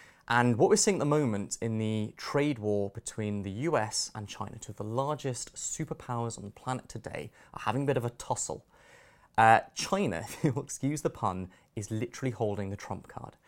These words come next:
The states cannot afford for China to turn and say, "Okay, guys, we've had enough of your tantrums, no more rare earth elements for you. We, we are cutting off your supply." They did something similar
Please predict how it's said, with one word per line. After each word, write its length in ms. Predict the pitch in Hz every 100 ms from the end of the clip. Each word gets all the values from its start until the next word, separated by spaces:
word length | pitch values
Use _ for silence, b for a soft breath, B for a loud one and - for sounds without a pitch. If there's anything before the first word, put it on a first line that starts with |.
| b b b -
The 80 |
states 600 | - - 180 180 - - - -
cannot 480 | - 165 185 185 -
afford 520 | - - 107 95 - _ _
for 160 | -
China 360 | 117 - 127 120
to 100 | -
turn 140 | 151 139
and 100 | 120
say, 300 | 123 117 117 b b
"Okay, 220 | 226 226
guys, 260 | 123 107 104
we've 100 | 110
had 200 | 107 113
enough 180 | 185 -
of 40 |
your 140 | 113 101
tantrums, 600 | 110 101 - 101 98 - b b
no 220 | 113 113 110
more 240 | 107 101
rare 200 | 101 101
earth 160 | 98 98
elements 460 | 98 95 92 - - b b
for 100 | -
you. 120 | 95 92
We, 120 | 92
we 100 | 101
are 80 | 98
cutting 300 | - 127 -
off 160 | 110 -
your 80 | 104
supply." 300 | - - 98
They 100 | 107
did 100 | 107
something 220 | 120 -
similar 460 | - 135 120 110